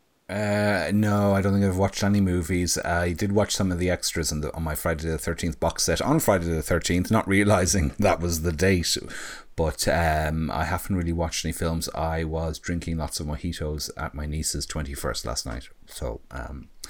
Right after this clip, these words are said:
she, uh, has worked as a cocktail waitress last summer, so she makes mighty fine mojitos.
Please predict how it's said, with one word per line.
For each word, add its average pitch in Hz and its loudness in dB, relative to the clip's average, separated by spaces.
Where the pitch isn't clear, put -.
she, 82 0
uh, 71 -2
has - -4
worked 90 -2
as 78 -4
a 78 -6
cocktail 92 0
waitress 76 -2
last 73 -2
summer, 78 0
so 78 -2
she 76 -4
makes 78 -4
mighty 180 4
fine 95 4
mojitos. 76 -2